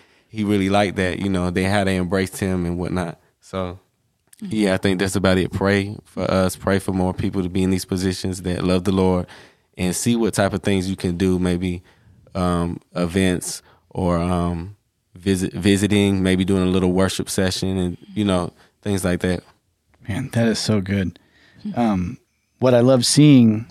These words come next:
Speaker 3: throughout this conversation is that all of you are portraying different parts of how to be the practical hands and feet of Jesus.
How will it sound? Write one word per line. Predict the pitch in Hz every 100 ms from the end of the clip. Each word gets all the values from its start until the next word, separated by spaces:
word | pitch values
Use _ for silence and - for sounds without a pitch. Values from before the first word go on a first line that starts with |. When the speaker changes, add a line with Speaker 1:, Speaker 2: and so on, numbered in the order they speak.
| -
Speaker 3:
throughout | - 127 117
this | 117 -
conversation | - 113 101 - 113 107 113
is | 101 98
that | 104 120
all | 139 143
of | 127
you | 120
are | 113
portraying | 113 - 107 104 92
different | 123 120 107 -
parts | - 117 101 - -
of | 117 -
how | - 123 120
to | - 110
be | 113
the | 98
practical | - 110 104 - - 101
hands | - 104 98
and | 95
feet | 107 98
of | 87
Jesus. | 78 78 - -